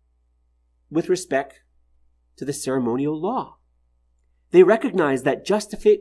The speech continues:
justification by faith had freed them from any obligation to the ceremonial law. Paul calls these the strong in faith. And they knew that they were free in their conscience with regards to questions of meat and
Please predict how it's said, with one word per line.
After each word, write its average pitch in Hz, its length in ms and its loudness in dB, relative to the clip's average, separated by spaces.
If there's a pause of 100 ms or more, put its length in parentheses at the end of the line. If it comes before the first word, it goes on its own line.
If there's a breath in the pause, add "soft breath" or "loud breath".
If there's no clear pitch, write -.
(120)
justification 190 720 -4
by 151 160 -4
faith 220 400 0 (260 soft breath)
had 180 240 2
freed 247 440 2
them 139 160 2
from 151 220 -4
any 254 280 -2
obligation 156 760 -2
to 120 100 -12
the 117 100 -12
ceremonial 117 680 -8
law. 104 320 -10 (840)
Paul 214 220 4
calls 175 340 0
these 185 320 0 (200)
the 156 100 -2
strong 226 580 4
in 147 120 2
faith. - 480 -12 (800)
And 165 120 2
they 220 120 10
knew 226 380 8
that 160 140 4
they 160 100 2
were 135 140 2
free 262 480 0
in 185 80 4
their 139 100 0
conscience 127 580 -10
with 139 160 -8
regards 147 540 0
to 139 320 -2 (280 loud breath)
questions 143 440 -2
of 117 140 -6
meat 123 500 -2
and 110 220 -8